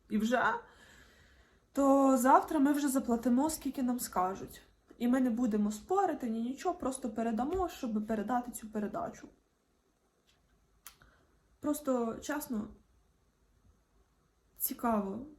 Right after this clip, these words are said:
Цікаво, чи, Боже, просто задуматись. Для мене, ну, це дуже не по-людськи.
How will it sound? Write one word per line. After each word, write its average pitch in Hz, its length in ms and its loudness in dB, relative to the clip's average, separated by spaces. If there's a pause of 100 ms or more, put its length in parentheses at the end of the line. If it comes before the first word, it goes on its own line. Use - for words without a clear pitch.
(140)
Цікаво, 285 460 -6
чи, 220 500 -6 (1600)
Боже, 240 360 0
просто - 540 -8 (240)
задуматись. 226 840 0 (1300)
Для 226 200 2
мене, 285 600 0 (720)
ну, 233 280 0
це 277 180 -6
дуже 233 640 0 (4000)
не 254 140 2
по-людськи. 240 580 -4